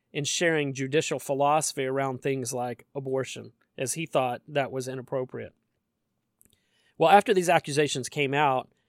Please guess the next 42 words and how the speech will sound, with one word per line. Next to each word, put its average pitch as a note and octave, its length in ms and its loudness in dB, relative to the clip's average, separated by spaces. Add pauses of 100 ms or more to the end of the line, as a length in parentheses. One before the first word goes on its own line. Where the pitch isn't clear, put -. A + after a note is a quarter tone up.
(360)
um, C#3 440 0
Thomas F#3 360 2
addressed C#3+ 340 0
the - 80 -4
committee, D3 460 0
and C#3 120 0
as C3+ 120 -4
they C3+ 160 0
opened D3 440 2
that C#3 200 0
particular, C3 720 -4 (380)
uh, A#2+ 100 -4
session, C#3 640 2
Senator D#3 320 0
Biden C3 320 0
asked C#3+ 260 2
him, A#2+ 160 -8
"Do C3+ 80 -10
you C#3+ 80 0
have D#3+ 120 2
anything C#3+ 260 -4
you'd C#3 120 -2
like C3 200 -2
to - 80 -12
say?" C3+ 460 -2
And B2 200 -10
this G#3+ 180 -2
is F#3 140 -6
what E3 180 -4
Thomas C3+ 320 -4
said. A#2+ 360 -6 (420)
He E3 120 -2
said, E3+ 180 4
"Senator, F3 300 4
I D#3+ 80 8
would D3+ 120 0
like D3+ 200 4
to C3 80 -2
start C#3 280 0
by C3+ 80 0
saying C#3 380 0
unequivocally, D3+ 800 0